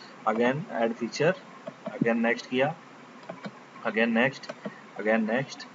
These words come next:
ये देखिए इसमें दो servers होते हैं, deployment servers and transport servers, दोनों पे by default tick होता है। so tick करके next करना है और उसको आपको install पे click करना है।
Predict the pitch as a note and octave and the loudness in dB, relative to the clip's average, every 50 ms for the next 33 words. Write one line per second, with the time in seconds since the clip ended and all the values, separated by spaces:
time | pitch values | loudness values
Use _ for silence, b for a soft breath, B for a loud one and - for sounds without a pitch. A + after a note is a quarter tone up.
0 | - F#2 G#2+ A2+ B2 B2+ A#2+ A2+ - A2+ - C3 B2 A#2 B2+ C3+ C#3+ C#3 C#3 B2+ | -12 -6 0 2 4 4 4 2 2 -4 -4 -4 -2 2 4 4 4 8 6 6
1 | A#2 A#2+ A#2+ A#2+ - A#2 - B2+ C3+ D3 C#3 G#2 - A#2 A#2 B2 C3 C3 - C3 | 8 8 6 6 4 2 4 4 2 2 2 2 4 4 4 4 4 0 0 4
2 | A#2 B2+ C#3+ A2+ - D3 A#2+ A2+ G#2+ A2 G2+ - - A2 - - G2+ F2+ F2+ F2+ | 6 6 4 4 0 -6 0 2 2 2 2 0 -2 -4 -2 -2 -6 -6 -6 -10
3 | - B B B B B B - A2 A2+ A#2 B2 A#2+ - C3 B2 A#2+ A2 G#2+ A2 | -12 B B B B B B 0 2 4 4 4 4 6 6 6 6 6 6 2
4 | A2 G#2+ A2 G#2 - - B2+ C3+ B2+ B2+ - - C#3+ C#3 - - C3+ - - C#3 | 2 2 -2 -4 4 6 6 6 6 2 -2 -4 -4 -4 -2 -6 -6 2 2 4
5 | C3 C#3+ D#3+ F3 F#3+ G3 - - A2+ - - - B2 - - - A#2+ - - C#3 | 4 4 4 2 0 -4 -8 -12 -12 -12 -6 -6 -6 -6 -2 -4 -4 -2 0 -2
6 | B2 A2 A2+ A2+ - - C3 B2 B2 C3+ D#3 F#3 - B B B B B B - | 2 2 0 0 2 0 0 0 2 0 -2 -2 -2 B B B B B B -2
7 | A2 A2 A2 - - - E3 D#3 - G#3+ A3 B3 - - - - - - C3 B2+ | 0 0 0 0 2 2 2 4 2 -2 -2 -2 -6 -12 -16 -20 -14 -10 -8 -6
8 | - - C#3 C3 C#3+ F3+ F#3+ - - G#2+ - - F#2+ - F#2 - - | 2 4 4 4 4 0 -4 -4 -4 -6 -6 -6 -10 -10 -10 -14 -16